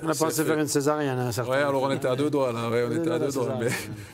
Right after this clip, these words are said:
Speaker 2: mais c'est vrai que même pour nous sur le plateau, euh, Stéphane l'a bien résumé, c'était un peu le,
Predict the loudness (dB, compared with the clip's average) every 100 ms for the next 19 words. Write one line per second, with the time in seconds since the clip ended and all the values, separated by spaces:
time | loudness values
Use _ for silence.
0 | -4 -2 0 2 0 0 0 0 0 0
1 | 0 0 0 2 2 2 0 -2 0 -2
2 | 0 0 0 0 -2 -4 -4 -2 -2 0
3 | -2 0 0 -2 -2 -2 -4 -4 -6 -4
4 | -6 -4 -2 -2 -2 -4